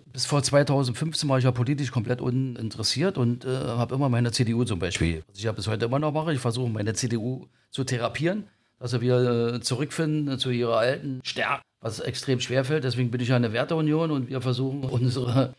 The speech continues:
<laughs> C D U zu therapieren. Äh, was, was ich erschreckend finde, ist eben, dass,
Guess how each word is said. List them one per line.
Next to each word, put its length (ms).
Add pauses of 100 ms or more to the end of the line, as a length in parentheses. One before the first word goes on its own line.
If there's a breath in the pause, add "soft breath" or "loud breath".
<laughs> 140
C 160
D 80
U 120
zu 160
therapieren. 600 (180)
Äh, 240
was, 320
was 160
ich 140
erschreckend 420
finde, 240
ist 220
eben, 200
dass, 300